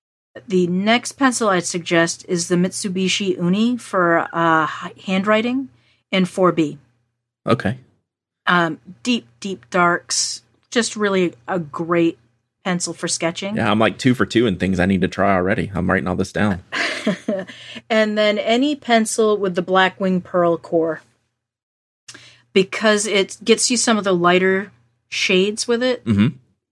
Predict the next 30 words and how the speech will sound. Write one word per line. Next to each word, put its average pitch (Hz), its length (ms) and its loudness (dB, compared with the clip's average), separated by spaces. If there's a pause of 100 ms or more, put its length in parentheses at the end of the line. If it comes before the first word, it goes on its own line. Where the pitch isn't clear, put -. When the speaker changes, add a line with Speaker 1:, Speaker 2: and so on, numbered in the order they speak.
(180)
Speaker 1:
but 185 160 2
you 185 80 -8
can 202 100 -2
also 190 400 2
switch - 360 -6
it 185 80 -4
out 170 260 2
and 175 320 -4
write 160 200 2
with 160 180 -6
it. 123 200 -14 (720)
Um, 156 560 0 (120)
so 175 300 0
if 170 160 -2
you, 175 200 2
you 175 180 -2
just 180 220 -2
wanna 180 120 2
get 175 140 -4
some 165 140 -4
details 170 540 0
down, 160 360 0
quick 175 260 -4
ideas, 160 480 0
Blackwing 165 500 -2
Pearl, 156 300 -4
I 156 100 -6
think, 156 200 -12
is 147 100 -12
fabulous. 131 720 -8